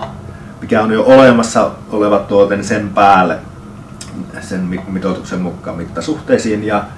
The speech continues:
tästä näkyykin kivasti tuo kirkon kellotapuli tuolla. Ja tässä huoneessa sitä ollaan tehty ja sitten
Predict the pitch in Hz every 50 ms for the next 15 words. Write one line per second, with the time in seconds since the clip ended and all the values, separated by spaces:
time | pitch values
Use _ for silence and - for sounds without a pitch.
0 | - - - - - - - - - - - - - - - - - - 101 -
1 | - 101 104 101 - - 110 110 - - 127 131 131 135 - - - - - -
2 | - - - - - - - - - - - - - - - - - - - 131
3 | 131 123 113 120 120 117 120 - - - - - - - 135 131 127 117 113 110
4 | - 117 113 - 117 110 107 107 104 - - 101 104 104 95 - - - - -
5 | - - - - - - - - - - - - - - - - - - - -
6 | - - - - - - - - - 101 92 95 - 110 104 - 113 110 - -
7 | - - 160 156 151 151 143 143 - - - 147 143 143 135 123 - 143 143 139
8 | - - 120 117 117 117 117 - - 127